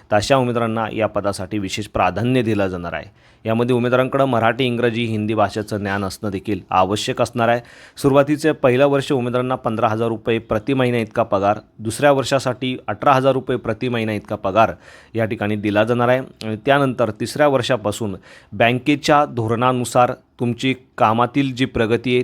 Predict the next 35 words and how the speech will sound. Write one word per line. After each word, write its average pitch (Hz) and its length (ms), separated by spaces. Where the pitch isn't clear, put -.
त्यानुसार, 117 580
या 113 240
दिलेल्या 131 560
स्केलनुसार 120 680
म्हणजे 104 320
वेतन 104 400
श्रेणीनुसार 110 580
उमेदवारांना 110 440
पगार 101 320
जो 95 120
आहे 87 140
तो 117 140
दिला 113 280
जाणार 87 240
आहे. 85 200
म्हणजे 110 180
तुम्हाला 113 420
दोन 123 240
वर्षानंतर 110 640
पर्मनंट 127 440
या 110 80
ठिकाणी 98 340
केलं 117 280
जाणार 85 280
आहे. 82 180
आता 139 180
या 165 180
पदासाठी 170 500
सर्वप्रथम 151 560
उमेदवारांची 131 520
ऑफलाईन 127 560
एक्झाम 110 420
घेतली 117 320
जाणार 110 280
आहे. 110 220